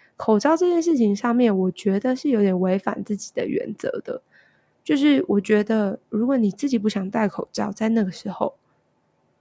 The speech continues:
那 fine，你就不要戴。可是你也不要去因为别人有戴就去歧视或者是对他口出恶言。我觉得这个就是个人的自由，在当时来说吧，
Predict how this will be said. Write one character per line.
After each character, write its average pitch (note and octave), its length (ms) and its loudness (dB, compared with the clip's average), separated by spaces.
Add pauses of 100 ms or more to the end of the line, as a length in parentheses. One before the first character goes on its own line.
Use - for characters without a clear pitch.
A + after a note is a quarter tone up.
(320)
那 C#4+ 160 0
fine， - 680 -2
你 G3+ 80 -4
就 B3+ 160 0
不 B3 120 -2
要 F#3+ 160 0
戴。 - 360 -4
可 A3+ 120 -2
是 D4+ 160 0
你 C#4 140 2
也 C4 120 6
不 - 120 -2
要 F#3+ 160 -2
去 C4+ 120 -2
因 C#4 180 2
为 A#3+ 260 4 (580)
别 A3 180 6
人 B3+ 160 4
有 A3+ 180 4
戴 A3 200 0
就 A3 120 0
去 A#3+ 140 -2
歧 F#3 380 -6
视 A#3 280 0
或 G#3+ 160 4
者 F#3+ 120 -2
是 G3 260 -2 (140)
对 C4 160 4
他 G#3+ 180 -2
口 - 240 0
出 - 220 -4
恶 G3+ 180 2
言。 - 240 -6 (680)
我 A3 60 -2
觉 B3+ 120 4
得 D4+ 80 6
这 F4+ 120 0
个 D4 100 2
就 C#4 140 0
是 C#4 120 -2 (100)
个 B3 240 2
人 F3+ 160 2
的 F#3 120 -2
自 A#3 320 0
由， - 360 -6
在 B3 160 -2
当 A#3 260 -2
时 - 260 -6
来 G#2 200 -6
说 F3+ 380 -6
吧， - 240 -8